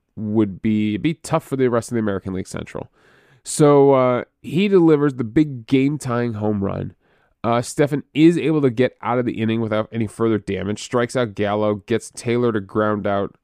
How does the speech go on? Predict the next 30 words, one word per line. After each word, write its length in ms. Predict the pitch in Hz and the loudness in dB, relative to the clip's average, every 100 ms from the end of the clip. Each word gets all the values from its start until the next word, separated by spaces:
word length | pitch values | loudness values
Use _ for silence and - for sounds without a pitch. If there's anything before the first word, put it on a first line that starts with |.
| _ _ _ _ _ | _ _ _ _ _
uh, 240 | 104 107 101 | -4 -2 -2
back 360 | - 117 120 - | -4 -8 -8 -8
to 120 | 98 | -8
him. 300 | 95 101 127 _ _ _ _ _ _ _ | -6 -8 -10 _ _ _ _ _ _ _
And 200 | 120 127 | 0 2
then, 400 | 131 131 131 131 | 4 2 2 0
uh, 240 | 127 127 113 | 2 0 -2
we 340 | 113 127 160 | 0 0 0
can't 340 | - 160 151 | -2 -2 -2
do 180 | 156 156 | 0 0
anything. 500 | 120 120 131 127 127 | 0 0 -2 -2 0
We 140 | 127 127 | -2 -4
go 360 | 120 127 123 | 0 2 2
down 460 | 117 113 107 113 113 | 2 -2 0 0 -2
in 200 | 123 113 | -4 -4
the 80 | 107 | -4
top 280 | 101 95 | -8 -10
of 60 | 87 | -10
the 80 | 87 | -12
ninth 180 | - _ | -16 _
inning. 320 | - 160 160 143 | -4 0 0 -2
Straw 400 | - 113 98 92 | -6 -2 -2 -4
grounds 440 | 120 143 170 160 156 | -4 0 0 0 -2
out. 280 | 151 147 | -2 -4
Kwan 320 | - 131 117 101 | -8 -8 -6 -8
strikes 560 | - 175 190 175 - | -6 -2 0 -2 -4
out. 320 | 180 170 156 | -2 -2 -6
Rosario 580 | 92 107 104 120 135 131 | -8 -6 -2 0 0 0
grounds 540 | 120 113 117 123 117 113 | -4 -4 -2 -2 -2 -2
out. 320 | 110 110 | -2 -4